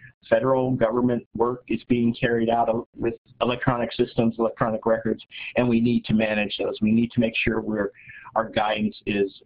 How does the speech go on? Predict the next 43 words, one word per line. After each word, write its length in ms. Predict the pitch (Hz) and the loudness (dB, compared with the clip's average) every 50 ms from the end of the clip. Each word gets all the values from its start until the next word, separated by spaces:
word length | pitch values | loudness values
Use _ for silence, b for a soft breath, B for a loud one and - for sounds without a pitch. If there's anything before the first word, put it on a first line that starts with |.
| - | -6
uh, 280 | 95 95 92 92 90 87 87 - _ _ _ _ _ | -4 -2 -2 -2 -2 -4 -8 -12 _ _ _ _ _
appropriate 640 | - 127 - - 180 175 - - 135 110 104 101 101 | -4 -4 -2 -2 -2 -2 -2 -4 -4 -4 -4 -4 -4
around 300 | 113 113 113 107 107 104 | -4 -2 -2 -2 -2 -4
electronic 460 | 104 104 98 - - 104 92 92 - | -4 -4 -4 -6 -8 -6 -6 -8 -6
records. 340 | - - - - - - - - - | -6 -8 -8 -10 -14 -20 -18 -6 -6
So 80 | 113 | -2
that's, 280 | 107 120 131 139 - - - - - - _ b b b b b b b b _ _ _ | 0 0 0 0 -2 -4 -10 -18 -20 -20 _ b b b b b b b b _ _ _
uh, 200 | - 113 107 - | -2 -2 0 -2
explicitly 580 | 117 117 - - - 151 143 - - - 120 120 - | -4 -4 -4 -4 -4 -4 -4 -4 -2 -2 -2 -2 0
spelled 240 | - - 117 113 113 | -2 0 0 2 0
out 220 | 110 107 107 107 - - | 0 0 0 -4 -4 -2
in 160 | 117 107 104 | 0 0 0
the, 220 | 104 101 101 - 104 | 0 0 -2 -2 -2
in, 180 | 104 101 101 101 | 0 0 0 0
as 160 | - 107 101 - | -2 -4 -2 -2
one 160 | 113 113 104 | -2 -2 0
of 60 | 101 | -2
the 60 | 98 92 | -2 0
goals. 300 | 107 107 101 - - B B B B B _ _ | 0 0 0 -2 -8 B B B B B _ _
The 80 | - 143 | 0 0
second 380 | - - 240 240 - 254 220 - | 2 0 -2 0 2 -2 0 2
goal 360 | 180 147 143 139 135 127 123 | 2 2 2 2 2 2 0
is 140 | 127 123 - - | -2 -2 0 0
to 240 | 135 123 120 110 - _ - | 0 0 0 -2 -6 _ -4
put 140 | 202 - | -4 0
agencies 580 | - 156 165 156 151 147 143 - - 151 127 - | 0 0 2 2 2 2 2 2 0 0 2 2
on 160 | 127 117 117 | 2 2 2
notice 380 | 120 131 139 139 135 127 120 120 - - | 2 2 2 2 2 2 0 0 -2 -4
that 140 | 127 117 - | -2 0 2
they 140 | 131 131 | 2 2
had 200 | 143 147 139 139 | 2 2 2 2
to 80 | 139 123 | 0 0
demonstrate 720 | 113 - 123 120 127 127 127 - - 131 120 117 117 113 - _ | 0 0 0 0 0 -2 -2 -2 -2 0 0 0 -2 -4 -4 _
compliance 640 | - 117 104 - - 113 117 117 113 113 113 117 - 113 | -4 -4 -2 0 -2 0 0 2 2 0 0 -2 -2 -2
with 160 | 107 - - - _ _ b b b b b b b | -2 -2 -2 -6 _ _ b b b b b b b
records 380 | - 117 113 - 120 117 117 120 | 0 0 0 2 0 -2 0 0
management 460 | 113 113 110 107 101 107 101 101 - | 0 0 0 0 -2 -2 -2 -2 -2
statutes 540 | - - - 98 101 - - 101 98 - - | 0 0 0 2 0 0 -2 -4 -2 -2 -2
and 120 | 98 92 | -2 0
regulations. 800 | 92 95 95 92 92 92 98 107 104 - - - - - 92 90 | 0 0 0 0 0 0 0 0 -2 -2 -4 -6 -6 -6 -4 -2
And 120 | 101 101 113 | 0 0 0
that 220 | 120 123 127 - - | 0 -2 -6 -4 -2
gets, 220 | 131 127 127 - | -2 -2 -2 -6